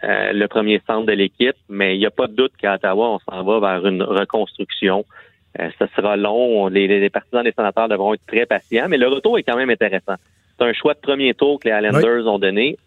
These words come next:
Speaker 1: un choix de deuxième tour et un choix de troisième tour. Mais là, la condition, moi, m'a fait sourire. Euh, tu te demandes des fois comment ils font pour arriver à de,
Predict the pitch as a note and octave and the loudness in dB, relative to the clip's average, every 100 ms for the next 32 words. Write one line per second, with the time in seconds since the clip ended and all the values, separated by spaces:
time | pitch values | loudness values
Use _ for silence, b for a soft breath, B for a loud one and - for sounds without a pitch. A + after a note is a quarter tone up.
0 | - D3 D#3 - E3 B2+ B2 D3+ C3+ B2 | -4 -2 -2 0 0 0 -2 0 0 -2
1 | G#2+ C3 D3+ F#3+ - _ _ _ _ F3 | 0 -2 0 -4 -6 _ _ _ _ -2
2 | F3 D#3+ E3+ D#3 - F3+ - - C3+ B2 | -2 0 0 -2 0 -2 -2 -2 0 0
3 | A2+ - A#2+ G2+ C3 D3 - A#2 G#2 - | -2 0 0 2 0 0 0 -4 -4 -2
4 | C3 C#3 A#2 A#2 G2+ - A2+ _ _ _ | 0 0 -2 -2 -2 -2 -6 _ _ _
5 | _ _ - - G#2 G2 A#2 D3 C#3+ b | _ _ -8 0 0 2 0 0 -6 b
6 | b b b - F#2+ F#2+ _ A#2 C#3+ G#3 | b b b -4 -2 -2 _ -4 0 -2
7 | C3+ G#2 D#3 C3+ C3 D3 - - C3 B2+ | -2 -2 -2 -2 -2 -4 -8 -6 -4 0
8 | G#2 G2 F#2 A2 A#2 G2+ F#2+ | 0 0 -2 -2 -2 -2 -2